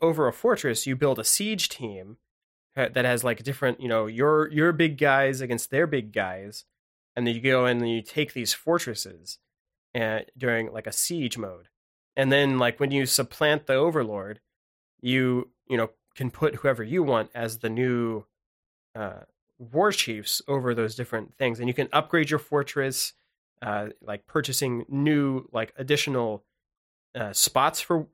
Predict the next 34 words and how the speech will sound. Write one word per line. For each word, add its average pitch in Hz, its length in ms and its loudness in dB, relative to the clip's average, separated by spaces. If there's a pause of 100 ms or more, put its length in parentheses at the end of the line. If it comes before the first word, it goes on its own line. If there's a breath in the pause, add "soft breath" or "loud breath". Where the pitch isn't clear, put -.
(100)
for 135 140 -4
more 127 300 2
war 202 240 2
chiefs. 202 520 -6 (440)
And 127 160 2
then 131 280 4
you 127 80 0
can, 127 140 -4
like, 120 240 0 (220)
cycle 233 520 2
out, 135 300 2
like, 123 220 -4
different 147 260 -4
war 127 200 -2
chiefs - 520 -6 (460)
of 127 100 -2
different 123 300 -2
levels 123 640 2
and, 110 200 -4
like, 107 240 -10
quality 120 520 -4
levels 110 360 -4
and 107 140 -14
stuff. 110 320 -6
So - 140 -8
you 123 100 -2
can, 123 160 -2
like, 113 200 -4 (680)
and 139 120 2
then 139 140 2
there's 131 220 2
different, 127 360 -2 (100)
you 117 60 -14
know, 110 160 -4